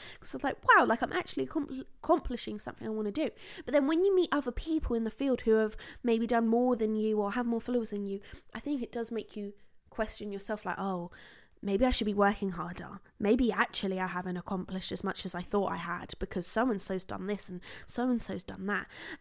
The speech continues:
And o-, it's also the way that some people, not all people, just a very few amount of people,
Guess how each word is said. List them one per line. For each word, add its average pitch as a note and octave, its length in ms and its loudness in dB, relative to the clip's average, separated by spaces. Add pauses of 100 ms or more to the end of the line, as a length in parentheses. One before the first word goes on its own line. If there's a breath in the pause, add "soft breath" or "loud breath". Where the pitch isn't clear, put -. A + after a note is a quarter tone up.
And G3+ 320 0 (200)
o-, A3 160 2
it's A3+ 140 4
also A#3 280 4
the A3+ 120 4
way A3 160 6
that - 220 -4 (420)
some A#3 300 0
people, A#3 280 0
not C4+ 200 6
all A3 220 8
people, F#3+ 600 0 (460)
just - 360 2
a A3 80 6
very A#3+ 300 6
few G#3+ 240 0
amount F#3 240 0
of - 60 -10
people, F#3+ 360 -2